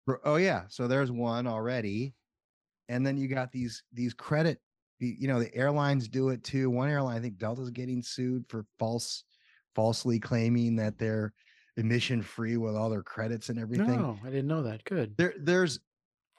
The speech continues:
Speaker 2: Can I participate in that
Speaker 1: these pro-,
Speaker 2: lawsuit?
Speaker 1: these credit programs, like, there's no, there's no guarantee that they're doing anything other than just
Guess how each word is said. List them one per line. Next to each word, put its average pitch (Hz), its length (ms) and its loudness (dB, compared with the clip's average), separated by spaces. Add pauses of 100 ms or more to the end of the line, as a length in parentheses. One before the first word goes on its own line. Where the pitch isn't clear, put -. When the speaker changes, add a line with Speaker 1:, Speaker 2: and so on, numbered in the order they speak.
(260)
Speaker 2:
Can 131 140 -2
I 151 60 2
participate 170 540 0
in 185 80 -2
that 196 60 4
Speaker 1:
these 226 160 6
pro-, 214 240 4
Speaker 2:
lawsuit? 226 80 2
Speaker 1:
these 208 140 -2
credit 254 380 0
programs, 190 480 -2
like, 156 200 -6 (840)
there's 214 260 2
no, 262 220 4 (1160)
there's 202 200 6
no 269 140 4
guarantee 175 720 0
that 156 160 -2
they're 156 120 0
doing 156 260 4
anything 156 500 2
other 127 320 -2
than 127 220 -4
just 127 180 -4